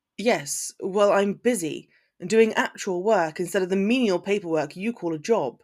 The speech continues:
She sighs and extends the forms in his direction. "Please, let's not turn this into another ordeal."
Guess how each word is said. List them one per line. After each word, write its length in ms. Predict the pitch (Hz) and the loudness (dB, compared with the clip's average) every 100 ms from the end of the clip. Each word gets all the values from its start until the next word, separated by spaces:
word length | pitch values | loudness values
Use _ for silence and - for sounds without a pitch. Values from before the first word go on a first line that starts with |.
| _ _ _ _ _ _ _ _ _ _ _ _ _ - | _ _ _ _ _ _ _ _ _ _ _ _ _ -8
She 140 | 302 | -6
sighs 460 | 294 269 226 226 240 | 0 2 4 2 0
and 80 | 240 | -2
extends 420 | - 254 233 240 | 0 -2 0 -4
the 80 | 254 | -4
forms 340 | 269 208 196 | -4 -4 -6
in 60 | 196 | -10
his 160 | 208 | -10
direction. 560 | 214 220 - - 180 185 _ _ _ _ _ _ _ - | -10 -10 -12 -14 -18 -20 _ _ _ _ _ _ _ 0
"Please, 500 | 370 254 196 - - _ _ _ _ _ | 2 2 -2 -14 -16 _ _ _ _ _
let's 260 | - - | -12 -2
not 180 | 359 - | -2 -2
turn 240 | - 302 262 | 0 0 0
this 140 | 285 | -4
into 160 | 285 294 | -6 -4
another 240 | 294 285 | -2 -2
ordeal." 600 | 285 277 320 320 320 | -2 -2 0 0 -2